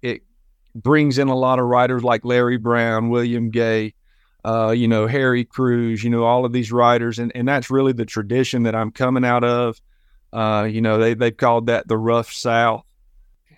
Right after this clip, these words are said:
You know, I think that's the tradition that a lot of writers who are, who are finding places, uh, and audiences right now are coming out of. At the same time, uh,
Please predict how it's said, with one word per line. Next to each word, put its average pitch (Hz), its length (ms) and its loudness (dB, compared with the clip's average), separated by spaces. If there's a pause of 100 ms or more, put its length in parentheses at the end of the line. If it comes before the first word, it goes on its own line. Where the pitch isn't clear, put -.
(280)
You 139 100 -4
know, 165 100 2
I 175 60 4
think 175 240 2
that's 165 220 2
the 147 120 -2
tradition 147 500 -2
that 139 140 -2
a 123 60 2
lot 131 280 0
of 131 60 -2
writers 113 480 0
who 123 200 0
are, 107 320 -2
who 127 160 -2
are 107 100 2
finding 117 500 2
places, 110 840 -2 (160)
uh, 107 240 0
and 107 160 -2
audiences 113 640 -2
right 110 280 2
now 107 380 -2
are 107 140 -4
coming 113 380 0
out 107 220 2
of. 101 280 -2 (460)
At 123 160 -6
the 131 80 0
same 175 420 0
time, 135 680 -2
uh, 113 400 0